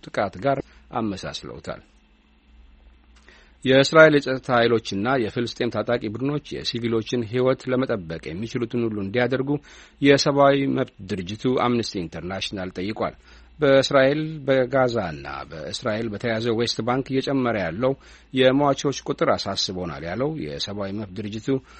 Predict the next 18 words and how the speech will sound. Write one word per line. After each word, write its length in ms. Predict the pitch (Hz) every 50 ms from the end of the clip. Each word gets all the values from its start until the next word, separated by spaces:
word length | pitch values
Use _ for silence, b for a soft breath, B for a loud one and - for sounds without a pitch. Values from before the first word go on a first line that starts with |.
| B B B B
ሁሉም 380 | - 156 156 156 160 165 165 160 156
ወገኖች 400 | 156 147 131 135 135 143 143 - -
ለዓለም 380 | 127 127 127 127 127 135 131 123
አቀፍ 300 | 120 123 - - 123 120 -
ሕግ 200 | - 135 127 131 131
ተገዢ 280 | - 123 120 123 113 101
እንዲሆኑና 540 | 98 92 85 80 82 80 82 92 98 113 123 127 127 123 b b b b b b b
የሲቪል 420 | 131 131 127 - 151 147 156 147
ሰዎች 320 | 139 - - 139 139 123 -
ደም 180 | 113 117 123 117
እንዳይፈስ 500 | 113 107 98 90 98 104 - - 131 123 -
የሚችሉትን 600 | - 82 65 82 104 104 - 113 113 - - 113
ሁሉ 160 | 107 107 110 110
እንዲያደርጉ 440 | 104 98 92 104 98 98 107 113 123 127
ጠይቋል። 440 | 123 123 120 123 120 - 98 82 - - b b b b b b b b b b
ሲቪሎችን 520 | - - 139 131 147 160 156 147 - 170 156
ሆን 160 | 135 147 147 143
ብሎ 160 | 131 131